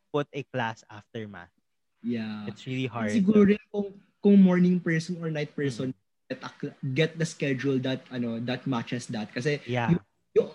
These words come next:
Speaker 2: you really need all your brain cells
Speaker 1: Mm-mm.
Speaker 2: na yun. Kasi,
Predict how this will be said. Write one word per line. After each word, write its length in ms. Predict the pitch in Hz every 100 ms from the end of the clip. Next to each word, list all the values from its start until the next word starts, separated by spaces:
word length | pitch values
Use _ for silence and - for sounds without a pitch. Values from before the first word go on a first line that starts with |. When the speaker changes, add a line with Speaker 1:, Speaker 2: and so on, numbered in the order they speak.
| -
Speaker 2:
you 180 | 175 226 240
really 240 | 233 214
need 240 | 220 202
all 160 | 202 185
your 240 | 180 190
brain 320 | 156 160 160 156
cells 640 | - 147 151 151 - 143
Speaker 1:
Mm-mm. 320 | 139 117 113 107 _ _ -
Speaker 2:
na 80 | 151
yun. 280 | 139 135 151
Kasi, 320 | 147 165